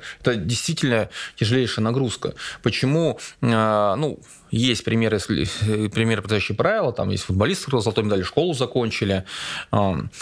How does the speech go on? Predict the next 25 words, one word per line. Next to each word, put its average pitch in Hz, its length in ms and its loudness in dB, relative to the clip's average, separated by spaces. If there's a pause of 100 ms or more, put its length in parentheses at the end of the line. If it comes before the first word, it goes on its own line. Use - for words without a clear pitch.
(220)
якобы 117 640 2 (500)
полноценно 117 680 2
и 107 40 0
успешно 107 460 0
учились 104 300 2
в - 40 -2
университетах. 117 840 0
Ну, 165 200 2 (300)
окей, 107 380 0
хорошо. 104 460 -2 (520)
Пусть 123 220 4
полноценно 120 840 2 (120)
учились - 540 0
в - 60 -18
хороших 107 300 2
университетах. - 480 0 (320)
Но 143 260 2
совмещать 139 380 0
действительно 127 260 -2
очень - 160 -2
тяжело. 117 460 0 (120)
Почему? - 280 0
Потому - 180 -2
что 104 160 0
умственная, 98 520 0